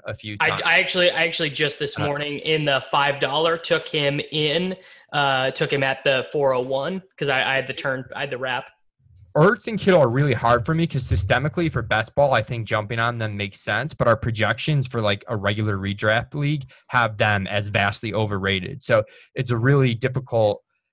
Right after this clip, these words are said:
Speaker 1: you
Speaker 2: I
Speaker 1: know,
Speaker 2: think we
Speaker 1: kinda
Speaker 2: could
Speaker 1: marry
Speaker 2: end up being
Speaker 1: it's
Speaker 2: light
Speaker 1: hard to
Speaker 2: on
Speaker 1: marry
Speaker 2: Kittle.
Speaker 1: the,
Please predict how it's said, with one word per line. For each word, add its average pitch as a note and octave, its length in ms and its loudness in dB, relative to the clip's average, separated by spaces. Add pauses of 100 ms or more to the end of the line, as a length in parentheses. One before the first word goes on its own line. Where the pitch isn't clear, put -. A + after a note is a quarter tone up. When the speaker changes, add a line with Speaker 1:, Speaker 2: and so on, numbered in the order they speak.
(200)
Speaker 1:
you G3 40 4
Speaker 2:
I - 40 6
Speaker 1:
know, A#2+ 80 6
Speaker 2:
think D4 180 2
we C3+ 60 4
Speaker 1:
kinda G#2+ 180 2
Speaker 2:
could B2+ 140 2
Speaker 1:
marry B2+ 300 6
Speaker 2:
end - 40 4
up C#3 180 0
being D3+ 420 -2 (640)
Speaker 1:
it's D3 140 -4
Speaker 2:
light C#3 340 0
Speaker 1:
hard A3 120 0
to E3 60 2
Speaker 2:
on E3+ 160 0
Speaker 1:
marry E3+ 60 -6
Speaker 2:
Kittle. F3+ 360 0
Speaker 1:
the, B2+ 100 -10